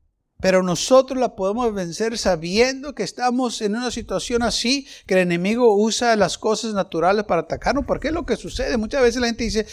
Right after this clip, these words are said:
"Pues yo no miro nada de malo". Pues no, quizás no es malo, pero al momento no es apropiado.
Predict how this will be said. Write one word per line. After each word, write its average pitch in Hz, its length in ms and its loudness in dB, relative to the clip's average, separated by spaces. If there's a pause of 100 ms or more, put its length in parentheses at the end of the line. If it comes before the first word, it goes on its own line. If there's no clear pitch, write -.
(160)
"Pues 311 140 0
yo 392 40 0
no 392 100 -2
miro 277 220 6
nada 214 220 6
de 170 100 4
malo". 196 320 -2 (640)
Pues 139 180 -8
no, 208 420 -8
quizás 175 360 -4
no 180 140 -6
es 160 120 -8
malo, 160 500 -2 (800)
pero 170 180 4
al 156 100 2
momento 156 520 -4
no 151 80 -6
es - 120 -12
apropiado. - 840 -10